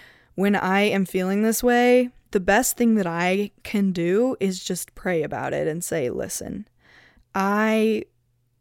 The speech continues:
want to improve. Where should I start?" You know?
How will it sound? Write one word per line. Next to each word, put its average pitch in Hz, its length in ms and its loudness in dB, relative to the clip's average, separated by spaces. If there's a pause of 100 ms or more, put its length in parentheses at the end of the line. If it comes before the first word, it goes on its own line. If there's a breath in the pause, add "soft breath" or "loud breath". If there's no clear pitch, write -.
want 185 640 -4 (500)
to 180 180 -6
improve. 170 640 -8 (480)
Where 190 240 2
should 180 180 -2
I 165 120 -2
start?" - 560 -10 (440)
You 196 180 2
know? 175 300 -2